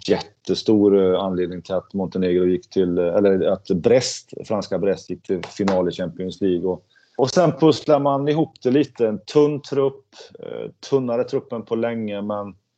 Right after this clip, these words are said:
exempelvis en mardrömsmotståndare. Ingen vill ha Montenegro i en kvartsfinal exempelvis, eh, när vi väl kommer dit. De blir trea. Eh,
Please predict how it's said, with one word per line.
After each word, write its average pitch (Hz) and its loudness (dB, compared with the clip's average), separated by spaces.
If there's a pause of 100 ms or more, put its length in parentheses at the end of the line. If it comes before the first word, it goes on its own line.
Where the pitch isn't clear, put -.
(340)
exempelvis 131 0
en 113 -4
mardrömsmotståndare. 101 -4
Ingen 117 0
vill 110 -2
ha 104 -2
Montenegro 92 -6
i 85 -8
en 82 -12
kvartsfinal 85 -6
exempelvis, - -12 (280)
eh, 92 -4
när 95 -2
vi 90 2
väl 87 2
kommer 90 -8
dit. 90 -6 (100)
De 117 4
blir 101 4
trea. 95 4 (1000)
Eh, - -4